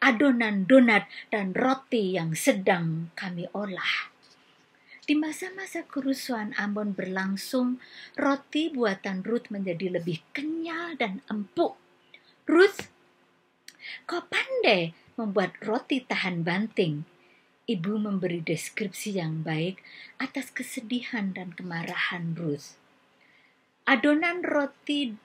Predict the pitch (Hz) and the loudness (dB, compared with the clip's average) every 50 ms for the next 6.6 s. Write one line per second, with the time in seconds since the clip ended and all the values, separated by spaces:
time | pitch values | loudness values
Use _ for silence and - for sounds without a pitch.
0 | _ _ _ 262 220 208 202 190 208 202 196 202 214 233 - 262 202 202 190 185 | _ _ _ 2 2 4 4 2 2 2 2 0 -2 -2 -4 -4 -4 -4 -4 -4
1 | - 196 185 180 175 185 208 226 240 - - - 214 196 185 170 190 175 - 190 | -4 -4 -4 -4 -4 -2 -2 -2 -2 -2 -4 -4 -4 -4 -4 -4 -6 -6 -6 -6
2 | 180 165 - 185 165 165 - 196 180 180 185 190 202 208 214 233 - - - - | -8 -8 -8 -10 -10 -8 -8 -8 -8 -6 -6 -6 -6 -6 -6 -8 -12 -16 -16 -16
3 | - - - - - 277 277 247 233 262 269 285 277 269 247 220 214 196 196 - | -16 -14 -10 -4 0 2 2 4 4 4 2 2 2 0 0 0 -2 -4 -6 -6
4 | - 220 214 - - 220 214 214 202 - 226 214 214 196 - - - 214 196 185 | -6 -6 -6 -4 -4 -4 -4 -4 -4 -4 -2 -2 -2 -2 -4 -6 -6 -6 -6 -6
5 | 180 190 - - - 214 202 202 202 196 214 220 220 226 220 202 196 - 202 185 | -6 -8 -8 -6 -4 -2 0 0 0 0 0 0 0 -2 -4 -6 -6 -4 -4 -2
6 | 180 170 170 - 226 202 196 - - 254 240 240 | -2 -4 -4 -4 -6 -6 -6 -4 -2 -2 -2 -2